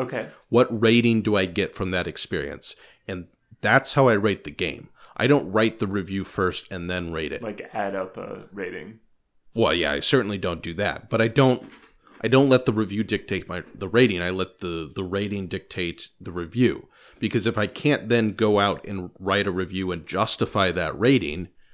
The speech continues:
Speaker 2: I've got to reevaluate my experience again.
Speaker 1: Okay.
Speaker 2: But it starts with that experience,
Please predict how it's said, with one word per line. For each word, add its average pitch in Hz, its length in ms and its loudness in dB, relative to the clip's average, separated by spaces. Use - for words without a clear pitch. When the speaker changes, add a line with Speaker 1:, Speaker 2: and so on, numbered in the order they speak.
Speaker 2:
I've - 180 -6
got 101 120 0
to 95 80 0
reevaluate 92 960 -2
my 87 140 -8
experience 95 680 -2
again. 71 320 -8
Speaker 1:
Okay. 120 140 -10
Speaker 2:
But 110 80 0
it 98 100 0
starts 156 300 4
with 113 100 0
that 104 140 4
experience, 95 640 0